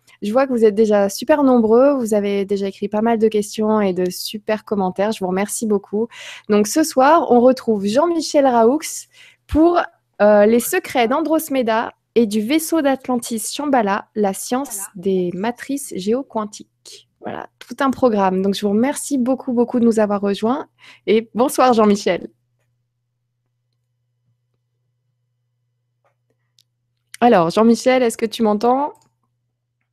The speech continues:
Speaker 1: ou pas ? Non, Jean-Michel a un petit souci technique. Voilà, je vous parlais de ce petit souci technique que j'ai eu de mon côté. Donc, je vois que Jean-Michel l'a aussi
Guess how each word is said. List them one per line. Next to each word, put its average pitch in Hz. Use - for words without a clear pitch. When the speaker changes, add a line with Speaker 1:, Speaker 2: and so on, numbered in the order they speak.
Speaker 1:
ou 196
pas ? 214
Non, 180
Jean-Michel 185
a 202
un 185
petit 196
souci 208
technique. 190
Voilà, 185
je 165
vous 202
parlais 240
de 247
ce 254
petit 220
souci 220
technique 220
que 196
j'ai 180
eu 220
de 208
mon 196
côté. 196
Donc, 190
je 190
vois 208
que 196
Jean-Michel 190
l'a 180
aussi 208